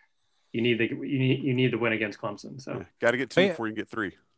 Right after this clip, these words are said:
Speaker 3: I forgot we're not talking before the big one again, are we? Uh, for on this podcast, we're, we'll be talking after it, but not before it.
Speaker 2: I mean, is, is, is it a big one? Uh,
Speaker 3: <laughs> I mean, it's,
Speaker 2: neither
Speaker 3: it's
Speaker 2: team
Speaker 3: always,
Speaker 2: is, neither team is ranked. Um,
Speaker 3: it's always a big one.
Speaker 2: uh, if, if,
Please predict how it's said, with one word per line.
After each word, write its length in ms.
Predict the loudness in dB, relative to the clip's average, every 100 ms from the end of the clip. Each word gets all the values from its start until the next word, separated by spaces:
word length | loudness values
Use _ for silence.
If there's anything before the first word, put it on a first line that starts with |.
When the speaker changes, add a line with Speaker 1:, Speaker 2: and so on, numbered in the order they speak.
| _
Speaker 3:
I 80 | 2
forgot 300 | 6 6 6
we're 80 | 6
not 160 | 4
talking 320 | 6 6 4 0
before 340 | 0 2 2
the 80 | 4
big 200 | 2 4
one 160 | 0
again, 260 | 0 -2 -2
are 160 | -2 -2
we? 220 | -4 -10 _ -6
Uh, 120 | -6
for 160 | 4 4
on 100 | 4
this 160 | 2
podcast, 440 | 2 0 -2 -4 -4
we're, 200 | -6 -6
we'll 100 | -6
be 80 |
talking 480 | 2 2 2 -6 -8 0
after 380 | 2 2 0 -4
it, 80 | -6
but 120 | -6
not 160 | -4 -6
before 320 | -6 -6 -4
it. 100 | -8 _ _ _ _ _ _ _ _ _ _ -10 -8
Speaker 2:
I 120 | 2
mean, 180 | 4 8
is, 180 | 6 6
is, 220 | 2 2
is 220 | 2 0
it 80 | 2
a 60 | 4
big 180 | 4 4
one? 160 | 0 -2 -8 -4
Uh, 220 | -4 -4 -8
Speaker 3:
<laughs> 60 |
I 160 | 0 4
mean, 260 | 4 4
it's, 220 | 2 0 2
Speaker 2:
neither 220 | 2 2
Speaker 3:
it's 100 | 2
Speaker 2:
team 140 | 2
Speaker 3:
always, 160 | 2 0
Speaker 2:
is, 60 | -6
neither 300 | -2 0 0
team 200 | 0 2
is 140 | 2
ranked. 580 | 4 6 6 2 -2 -14 -4
Um, 240 | 0 2 2
Speaker 3:
it's 160 | 0
always 260 | -2 -2 -4
a 40 |
big 180 | -10 -14
one. 120 | -14 -20 _ _ _ -20 _ _ _ -10
Speaker 2:
uh, 80 | -10 -6
if, 400 | -2 0 0 -2
if, 160 | -2